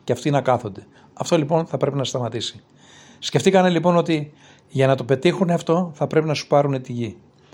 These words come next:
Αν σου πάρουνε τη γη την οποία σου παρέχει τα απαραίτητα βασικά στοιχεία, αυτοί θα περνάνε καλά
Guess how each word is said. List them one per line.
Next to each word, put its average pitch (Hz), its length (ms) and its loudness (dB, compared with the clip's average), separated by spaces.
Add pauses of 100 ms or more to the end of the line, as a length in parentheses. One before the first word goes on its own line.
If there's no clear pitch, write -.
(160)
Αν 147 140 0
σου 147 160 -4
πάρουνε 165 280 4
τη 151 120 -6
γη 151 160 -2
την 147 140 -4
οποία 135 360 -2 (260)
σου - 160 -14
παρέχει 139 520 0
τα 127 80 -2
απαραίτητα 143 460 2
βασικά 139 320 -2
στοιχεία, 147 460 -6 (400)
αυτοί 131 280 -2
θα 123 100 -2
περνάνε 123 320 0
καλά 139 400 2